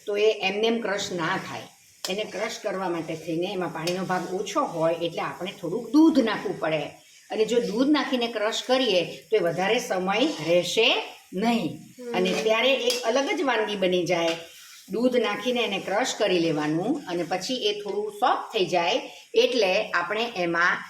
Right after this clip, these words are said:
Speaker 1: મેરી કે એવા મોળા બિસ્કિટ હોય તેનો ભૂકો કરીને નાખી શકીએ. અને પછી આ બધી જ વસ્તુ અંદર નાખીને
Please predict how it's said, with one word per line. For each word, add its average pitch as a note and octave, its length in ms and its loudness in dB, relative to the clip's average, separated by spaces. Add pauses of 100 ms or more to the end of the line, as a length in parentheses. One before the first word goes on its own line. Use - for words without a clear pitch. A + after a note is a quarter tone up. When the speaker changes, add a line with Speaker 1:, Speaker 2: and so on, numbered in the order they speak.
(200)
Speaker 1:
મેરી G#3 420 2
કે A3 100 2
એવા G3+ 200 4
મોળા F3+ 340 0
બિસ્કિટ G3+ 460 -4
હોય F#3+ 240 4 (120)
તેનો G3 280 -2
ભૂકો F3 380 2
કરીને G3 560 0
નાખી C4+ 300 2
શકીએ. E3 600 -2 (220)
અને F#3 200 -2
પછી G#3 920 0
આ G3 60 0
બધી F#3 360 2
જ C4 100 -2
વસ્તુ G3+ 280 0
અંદર F3+ 340 0
નાખીને F#3+ 880 -2